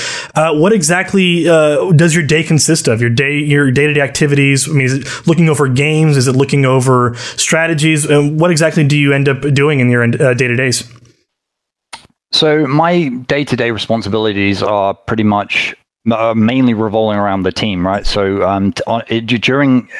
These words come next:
Speaker 2: in-season practice, we, we typically kind of play six days a week, which, so it's a quite full-on schedule, and we typically have, like, two,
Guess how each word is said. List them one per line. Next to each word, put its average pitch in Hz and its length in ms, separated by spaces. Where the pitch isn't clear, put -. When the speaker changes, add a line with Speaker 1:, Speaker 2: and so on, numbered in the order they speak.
Speaker 2:
in-season 123 680
practice, 127 480
we, 104 300
we 98 120
typically 113 400
kind 101 200
of 90 60
play 104 260
six - 200
days 95 200
a 92 60
week, 101 300
which, 95 160
so - 80
it's 95 120
a 101 60
quite 120 260
full-on 104 320
schedule, 110 480
and 98 80
we 98 100
typically 104 380
have, 95 200
like, 92 160
two, 104 300